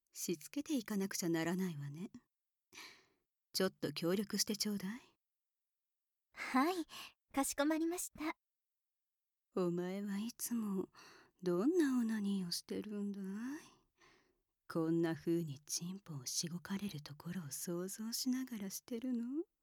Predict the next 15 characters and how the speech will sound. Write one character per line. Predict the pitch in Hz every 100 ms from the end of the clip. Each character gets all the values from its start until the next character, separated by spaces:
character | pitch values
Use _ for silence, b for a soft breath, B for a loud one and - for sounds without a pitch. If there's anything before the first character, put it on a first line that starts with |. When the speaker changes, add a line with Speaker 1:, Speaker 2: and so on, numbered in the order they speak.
| _ _ _ _ _ _ -
Speaker 1:
ん？ | 160 160 240 349 _ _ _ _ _ _ _
ほ | 160 156
ら、 | 160 151 - B B B B B B _ -
チ | - -
ン | 165 160
ポ | 151 135
し | 151 - 143
ご | 143 147 220
い | 294
て | 196
あ | 175 160
げ | 170 175
る | 185 180
よ。 | 165 - - 254 _ _ _ -
ほ | 170